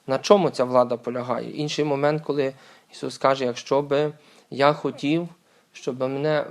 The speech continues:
врятували, то я би зараз ангелів, ціле військо скликав сюди, і ти би нічого не зробив». І тут сьогодні яка є влада?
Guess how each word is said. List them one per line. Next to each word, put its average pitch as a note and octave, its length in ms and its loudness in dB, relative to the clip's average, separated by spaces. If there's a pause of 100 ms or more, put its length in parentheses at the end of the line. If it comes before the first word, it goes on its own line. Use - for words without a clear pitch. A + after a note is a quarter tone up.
врятували, C#3 680 2
то D#3 140 -8
я C3+ 160 -2
би C#3+ 140 -6
зараз D3 460 -4
ангелів, C#3+ 500 0
ціле C3+ 260 -6
військо E3+ 480 -4
скликав - 600 -4
сюди, A#2+ 420 -8 (540)
і - 40 -20
ти B2+ 120 -6
би B2 120 -8
нічого C3+ 300 -4
не C3 80 -4
зробив». A2 580 -14 (1000)
І - 80 -8
тут G3+ 240 4
сьогодні F3+ 480 2
яка D#3 260 4
є E3+ 140 0
влада? C#3 480 4